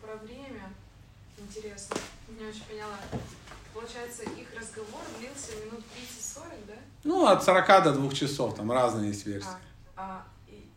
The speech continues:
Speaker 1: и вы что-то сказали, что, ну, как бы, как будто это быстро прошло.
Speaker 2: Это быстро прошло.
Speaker 1: То есть это какая-то, э, мистическая
Speaker 2: Да, это мистическая.
Speaker 1: энергия, да?
Speaker 2: Мгм,
Speaker 1: И
Speaker 2: да.
Speaker 1: для
Speaker 2: Ну, Кришна, он управляет временем. То есть Кала —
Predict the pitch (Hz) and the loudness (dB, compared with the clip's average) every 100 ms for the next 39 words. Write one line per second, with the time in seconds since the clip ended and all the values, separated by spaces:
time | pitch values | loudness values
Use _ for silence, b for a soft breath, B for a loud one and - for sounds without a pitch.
0 | - - 202 233 - - 214 214 226 220 | -20 -20 -14 -14 -14 -16 -18 -16 -12 -12
1 | 254 330 247 160 - - 214 214 208 208 | -10 -8 -8 -10 -16 -14 -10 -8 -8 -10
2 | - 311 - - - 220 214 190 190 208 | -12 -12 -12 -14 -16 -12 -12 -12 -12 -10
3 | 214 240 220 214 240 - 214 - - 214 | -10 -12 -12 -12 -12 -12 -12 -12 -4 0
4 | - 156 127 - 101 - - - - - | 4 4 4 -4 -8 -10 -14 -18 -20 -20
5 | - - - 214 220 220 233 240 240 247 | -20 -20 -16 -12 -10 -10 -12 -14 -8 -6
6 | 247 247 240 233 - - - - 208 196 | -6 -6 -8 -8 -14 -20 -20 -20 -18 -14
7 | 196 196 196 - 214 - - - - - | -14 -14 -16 -14 -14 -14 -16 -14 -12 -8
8 | - 175 214 151 127 143 143 123 - 104 | 6 8 8 6 6 4 4 0 -2 -4
9 | 98 - 139 135 156 151 - 117 117 107 | -4 0 2 4 4 2 0 2 2 0
10 | - - 208 285 302 285 320 - 196 208 | -6 -12 2 8 10 12 12 12 10 10
11 | 214 185 180 175 180 151 143 160 147 120 | 10 10 10 12 12 12 10 10 10 6
12 | 104 - - - 110 - 233 240 190 | 2 -2 -10 -4 -4 4 12 12 12